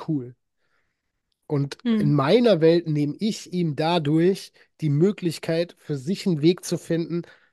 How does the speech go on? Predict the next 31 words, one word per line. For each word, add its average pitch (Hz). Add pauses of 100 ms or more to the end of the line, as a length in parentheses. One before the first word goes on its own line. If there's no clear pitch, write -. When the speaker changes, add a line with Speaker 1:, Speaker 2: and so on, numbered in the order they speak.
(600)
Speaker 1:
der 147
sich 147
für 147
sie, 151
für 175
ihn 165
stimmig 131
anfühlt. 131 (100)
Weil 135
den 147
Speaker 2:
Mhm. -
Speaker 1:
Weg, 151
den 151
ich 175
wähle, 165 (320)
der 160
ist 156
ja 156
einfach, 160 (1300)
egal, 160
ob 135
ich's 202
so 180
erfahren 165
hab, 156
egal, 151
ob 139
ich's -
gehört 165
hab, 175
egal, 151